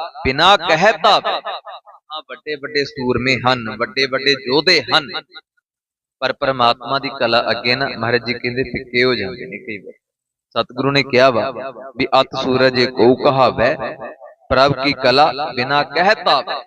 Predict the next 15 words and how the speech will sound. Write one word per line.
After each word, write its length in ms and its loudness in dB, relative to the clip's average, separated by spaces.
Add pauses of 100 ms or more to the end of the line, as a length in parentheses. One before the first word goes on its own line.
(300)
ਗੁਰੂ 200 -12
ਦੀ 120 -12
ਕਿਰਪਾ 440 -8
ਤੋਂ 220 -14
ਬਿਨਾਂ 340 -6 (240)
ਮਹਾਰਾਜ 220 0
ਕਹਿੰਦੇ 240 -8
ਕੱਖ 240 -4 (100)
ਨਹੀਂ 180 -8
ਹੋ 80 -2
ਸਕਦਾ। 360 -12 (400)
ਸਤਿਗੁਰੂ 420 -6
ਦੀ 120 -8
ਕਿਰਪਾ 440 0
ਹੋਵੇ 180 0